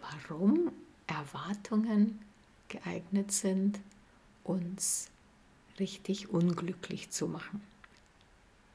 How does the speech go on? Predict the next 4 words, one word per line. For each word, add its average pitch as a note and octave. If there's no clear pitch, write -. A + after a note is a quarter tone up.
Hegst F3
du F#3
auch -
Erwartungen? G#3